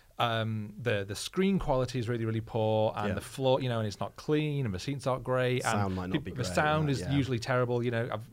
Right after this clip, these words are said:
Speaker 1: couple of side speakers, and that's pretty much it. No real attention to, like, production quality. I'm thinking, I could be at home, and 'cause I, so in my, my setup at home, I've got this fifty-five inch, it's a Cello T V, which is a British brand.
Speaker 2: Okay.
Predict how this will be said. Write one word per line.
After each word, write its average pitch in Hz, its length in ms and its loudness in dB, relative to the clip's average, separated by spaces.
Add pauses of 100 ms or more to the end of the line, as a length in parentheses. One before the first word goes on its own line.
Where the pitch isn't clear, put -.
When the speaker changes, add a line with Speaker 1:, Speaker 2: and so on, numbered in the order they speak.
(220)
Speaker 1:
couple - 280 0
of 113 100 0 (180)
side 135 380 0
speakers, 117 380 -4
and 110 60 -2
that's 113 120 -4
pretty 110 140 -4
much 110 180 -6
it. 107 160 -2
No 123 160 0
real 117 320 0 (320)
attention 127 440 -2
to, 120 80 -6
like, 110 200 -2
production 135 400 0
quality. 107 300 0
I'm 113 40 -2
thinking, 147 240 -2 (1080)
I 190 100 4
could 190 220 0
be 208 160 4
at 196 100 2
home, 98 640 -4
and 123 420 2 (140)
'cause 165 160 2
I, 180 160 2
so 175 160 2
in 175 100 2
my, 180 200 4
my 170 180 2
setup 131 460 -2
at 107 60 -8
home, 107 200 -2
I've 90 80 -6
got - 220 -6
this 113 260 -6
fifty-five 143 500 0
inch, 123 220 -2
it's 120 140 -8
a 123 40 -4
Cello 104 600 -2
T 101 180 -6
V, 87 200 -6
which 92 140 -8
is 98 120 -6
a 92 100 -4
British 113 460 -4
brand. 95 480 -8
Speaker 2:
Okay. 127 200 -2